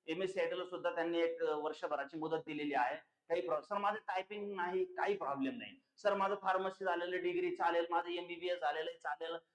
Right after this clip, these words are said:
माझं बीएमए झालेलं आहे चालेल, सर मी मोठा इंजिनियर आहे, फार भयानक चालेल, सर माझं आयआयटी झालेलं आहे चालेल, माझं आयआयएम झालेलं आहे चालेल,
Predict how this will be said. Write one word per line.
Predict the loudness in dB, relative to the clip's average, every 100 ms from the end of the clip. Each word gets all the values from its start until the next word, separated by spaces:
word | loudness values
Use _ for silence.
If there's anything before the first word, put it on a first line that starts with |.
| _
माझं | -2 -2 -2
बीएमए | 0 0 0 -2
झालेलं | 0 0 0
आहे | -2
चालेल, | -2 -4 -4
सर | -4 -4
मी | -2 0
मोठा | 0 0 -2
इंजिनियर | -2 -6 -6 -4
आहे, | -2
फार | 2 2 2 -4 _
भयानक | -4 0 0 -2 -4
चालेल, | -4 -2 -4
सर | -4 -2
माझं | 0 0
आयआयटी | 0 -2 -4 -4 0
झालेलं | 0 0 -4
आहे | -4
चालेल, | 0 0 0 -6 -12 _ -4
माझं | -2 2
आयआयएम | 2 2 0 -2
झालेलं | -2 -2 -2 -4
आहे | -2
चालेल, | 0 2 2